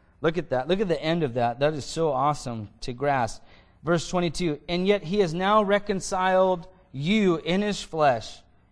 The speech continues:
in his fleshly body through death, in order to present you before God," which is him, "holy and blameless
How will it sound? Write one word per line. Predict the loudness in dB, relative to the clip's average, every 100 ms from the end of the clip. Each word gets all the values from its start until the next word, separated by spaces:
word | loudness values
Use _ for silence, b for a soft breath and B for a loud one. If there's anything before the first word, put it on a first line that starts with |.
| -6
in | -4
his | -4 0
fleshly | 0 2 -2 -2
body | 0 2 0
through | -4 -2
death, | -2 -2
in | -4 -4
order | 0 2
to | 0 -4
present | -4 -4 -4 -6
you | -6 -4 0 2 0 -4 b b b
before | -8 -6 0 2 2
God," | 2 2 4 4 4 2
which | -2 -10 -10
is | -6
him, | -6 -6 -8 b b
"holy | -2 2 4 4 0 -4
and | -4 -4
blameless | -4 -4 -2 -2 -4 -6